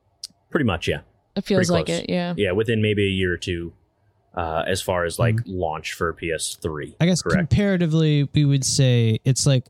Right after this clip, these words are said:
Speaker 3: the Ghost of Tsushima of the P S four.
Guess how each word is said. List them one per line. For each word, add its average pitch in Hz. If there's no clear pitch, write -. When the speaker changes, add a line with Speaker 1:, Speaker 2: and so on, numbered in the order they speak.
Speaker 3:
the 135
Ghost 131
of 127
Tsushima 113
of 104
the 131
P 120
S 104
four. -